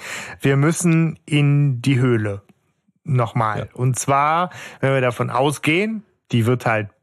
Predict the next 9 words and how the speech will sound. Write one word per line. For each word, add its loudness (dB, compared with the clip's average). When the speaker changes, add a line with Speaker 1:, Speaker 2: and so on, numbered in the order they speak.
Speaker 1:
beobachtet, -2
ne? -2
Das -8
Heulen 0
wird -6
gesteuert, -2
da -2
ist -4
jemand -2